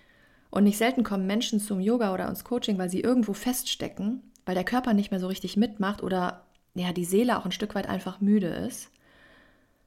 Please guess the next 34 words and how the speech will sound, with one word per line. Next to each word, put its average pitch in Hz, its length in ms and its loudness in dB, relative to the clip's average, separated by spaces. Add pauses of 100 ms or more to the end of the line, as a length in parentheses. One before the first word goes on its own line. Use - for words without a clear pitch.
(960)
Und 202 160 2
genau 240 360 4
in 269 120 4
diesem 226 240 4
Moment, 190 380 2
genau 226 380 2
da, 247 460 0 (880)
in 196 140 4
dem 220 160 6
die 208 80 8
Menschen 240 320 2
eigentlich 233 440 0
kommen 262 380 4
und - 280 -2
unbedingt 262 480 4
weg 202 240 -2
wollen. 156 300 -4 (1400)
Also 185 160 4
die 202 80 2
kommen 226 180 4
ja 214 80 8
nicht 240 220 2
zu - 160 0
mir, 214 260 6
weil 196 140 2
sie 196 80 4
sagen, 190 340 0
„Oh 190 60 0
ja, 185 180 0
ich 185 200 -6
betrachte - 480 -2
das 180 180 -4
als - 160 -6
Geschenk - 580 -2